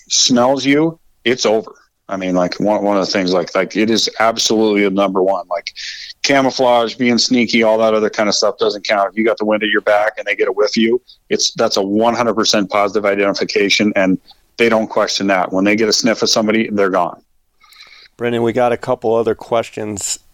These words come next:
Speaker 2: um, here. One just says, "Sun hat." The other one says, "Will we ever see a Kuiu Booney sun hat?" Uh,
Speaker 1: Uh-huh.
Speaker 2: sun hat
Speaker 1: I,
Speaker 2: wanted.
Speaker 1: it's been passed on to the development team. I'm not a big sun hat guy. Everybody's seen I don't even hardly wear a hat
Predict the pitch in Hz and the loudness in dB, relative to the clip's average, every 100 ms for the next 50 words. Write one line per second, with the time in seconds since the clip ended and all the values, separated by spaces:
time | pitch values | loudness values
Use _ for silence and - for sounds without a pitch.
0 | - 110 101 98 98 98 92 110 107 104 | -4 0 2 2 0 -4 -4 0 2 2
1 | 110 123 107 113 - 107 101 - - 120 | 0 0 -2 -2 0 0 0 0 0 0
2 | 120 107 98 90 - 110 110 117 101 - | -2 -2 -2 -2 -4 -2 0 0 -2 -2
3 | 110 101 107 104 110 110 113 160 120 113 | -2 0 0 2 2 0 0 -2 0 -2
4 | - - 123 120 110 104 117 117 107 - | -2 -2 2 2 0 0 0 0 0 0
5 | 117 110 101 98 92 - - - 151 139 | 0 0 0 -2 -2 -6 -12 -10 -8 -10
6 | - - 202 196 202 95 - 135 127 123 | -4 0 2 4 2 0 0 0 2 2
7 | 113 110 110 143 135 135 120 107 - 131 | 0 -2 0 0 0 2 0 0 0 0
8 | 131 147 - _ _ _ _ _ _ _ | 2 0 -2 _ _ _ _ _ _ _
9 | _ _ _ _ _ - _ _ - 139 | _ _ _ _ _ -20 _ _ -10 -4
10 | - 156 135 156 156 151 165 160 147 143 | 0 0 0 2 2 2 2 2 0 2
11 | 143 143 147 143 143 143 147 131 135 135 | 2 2 0 -2 0 0 0 0 0 0
12 | 135 139 - - 139 135 143 - 135 139 | 0 -2 -2 -2 0 2 0 2 0 0
13 | 131 131 120 - 131 127 127 123 - 127 | 0 -2 0 0 2 2 -2 -4 -2 -2
14 | 123 113 120 120 117 | -2 0 2 2 2